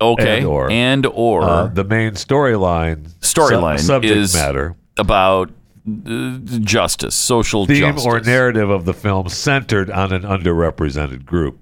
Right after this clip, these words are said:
Speaker 2: women,
Speaker 1: Oh,
Speaker 2: racial
Speaker 1: my
Speaker 2: or ethnic
Speaker 1: gosh.
Speaker 2: group, L G B T Q plus, people
Speaker 1: Oh,
Speaker 2: with cognitive or
Speaker 1: my.
Speaker 2: physical disabilities, or who are deaf or hard of hearing. Then you get into the standard creative leadership and project team,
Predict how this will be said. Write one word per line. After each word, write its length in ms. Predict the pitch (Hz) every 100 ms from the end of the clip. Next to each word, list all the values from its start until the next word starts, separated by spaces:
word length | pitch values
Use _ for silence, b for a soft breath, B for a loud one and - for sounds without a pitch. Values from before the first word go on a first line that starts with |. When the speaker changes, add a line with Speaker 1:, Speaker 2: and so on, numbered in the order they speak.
| -
Speaker 2:
women, 360 | 92 85 85
Speaker 1:
Oh, 160 | 80 98
Speaker 2:
racial 360 | 85 85 82 80
Speaker 1:
my 60 |
Speaker 2:
or 120 | 78 78
ethnic 280 | 76 80 71
Speaker 1:
gosh. 60 |
Speaker 2:
group, 240 | 71 69 -
L 140 | 82
G 100 | 73
B 140 | 71 69
T 180 | 67 65
Q 180 | - 65
plus, 480 | - 160 127 107 - b b -
people 280 | 151 98 139
Speaker 1:
Oh, 60 | 123
Speaker 2:
with 280 | 110 -
cognitive 720 | - 143 139 123 123 135 127 123
or 120 | 107
Speaker 1:
my. 80 | 67
Speaker 2:
physical 360 | 135 117 -
disabilities, 880 | 101 110 98 101 165 156 139 131 123 - B B
or 240 | 202 220 180
who 80 | 156
are 140 | 135
deaf 360 | 113 123 120 117
or 120 | 110
hard 180 | 98 92
of 60 | 92
hearing. 360 | 165 135 85 - _ _ _ _ _ _ _ _ _ _ _ _ _ _ - - _ _ _ _ _ _ _ _ -
Then 280 | 117 240 233
you 80 |
get 160 | 170 156
into 280 | 139 127 135
the 140 | 117
standard 600 | 113 - 139 131 120 110
creative 500 | - 139 127 120 113
leadership 480 | 131 131 120 - 123
and 140 | 123 -
project 540 | 196 220 160 127 -
team, 400 | 139 107 82 -